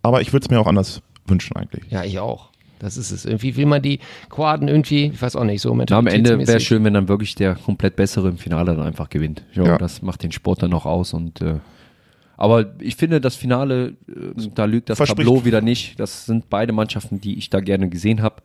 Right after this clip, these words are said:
Speaker 3: oder auch gerne sehe, die es auch absolut verdient haben. Muss man einfach so sagen, weil bei Frankreich nochmal die Weltstars einfach bereit sind, unangenehme Wege zu gehen, ohne Murren. Ja, da gibt's überhaupt, das ist ein
Speaker 1: Und
Speaker 3: Selbstverständnis.
Speaker 1: wir
Speaker 2: Das
Speaker 1: müssen natürlich, und wir freuen uns natürlich für Kroatien. Was ist in dem Land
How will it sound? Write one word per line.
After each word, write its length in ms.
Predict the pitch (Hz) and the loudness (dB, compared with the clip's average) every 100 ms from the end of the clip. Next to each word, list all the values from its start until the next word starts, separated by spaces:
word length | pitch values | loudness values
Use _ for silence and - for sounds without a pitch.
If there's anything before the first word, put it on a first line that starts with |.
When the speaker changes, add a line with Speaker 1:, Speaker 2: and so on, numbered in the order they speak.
| _ _ | _ _
Speaker 3:
oder 180 | - 95 | 0 0
auch 140 | - | 0
gerne 240 | 101 95 92 | 0 0 0
sehe, 320 | 90 104 107 | 2 2 4
die 100 | 101 | 0
es 140 | 90 | -2
auch 220 | - 170 - | -4 -4 -4
absolut 420 | - - 190 - | -6 -2 -4 -2
verdient 340 | - 110 139 | -2 0 2
haben. 260 | 131 127 131 - - - - | 4 2 0 -12 -20 -20 -8
Muss 160 | 101 | -2
man 80 | 107 | 0
einfach 180 | 101 101 | 0 -2
so 100 | 92 | 0
sagen, 280 | 95 117 113 | 2 2 2
weil 100 | 95 | 0
bei 120 | 92 | 0
Frankreich 440 | - 107 110 101 101 | -2 -4 0 -2 0
nochmal 280 | 101 101 | 0 0
die 120 | 92 92 | 0 0
Weltstars 440 | 98 - 101 92 | 0 0 -4 -2
einfach 240 | 101 98 87 | -6 -6 -6
bereit 320 | - 90 92 | -6 -6 -6
sind, 180 | 87 87 - - _ | -8 -10 -16 -20 _
unangenehme 640 | 131 110 101 95 92 85 | 4 4 2 0 0 2
Wege 200 | 117 131 | 0 0
zu 160 | - 104 | -6 -6
gehen, 220 | 110 104 | -6 -6
ohne 200 | - 107 | -2 0
Murren. 380 | 98 107 110 107 _ | 2 0 -2 -10 _
Ja, 140 | 92 104 | -10 -8
da 80 | |
gibt's 260 | 95 101 - | -8 -10 -8
überhaupt, 300 | 101 98 - | -4 -4 -6
das 100 | _ | _
ist 40 | 104 | -10
ein 40 | |
Speaker 1:
Und 40 | |
Speaker 3:
Selbstverständnis. 720 | 95 107 117 156 113 107 107 107 | -4 2 4 4 0 -2 -4 0
Speaker 1:
wir 60 | |
Speaker 2:
Das 100 | 123 | 2
Speaker 1:
müssen 220 | 127 123 123 | 2 2 0
natürlich, 400 | 113 117 113 - | 0 0 -2 -2
und 240 | 104 98 | -2 0
wir 100 | 110 | -2
freuen 240 | - 113 | 2 2
uns 80 | 110 | 2
natürlich 260 | 110 117 104 | 0 -2 -2
für 120 | 101 | -4
Kroatien. 420 | - 104 127 98 | -2 -2 0 -2
Was 100 | 92 | -2
ist 140 | - - | -4 -4
in 120 | 98 | 0
dem 220 | 113 117 | 2 4
Land 360 | 107 107 - | 4 2 -2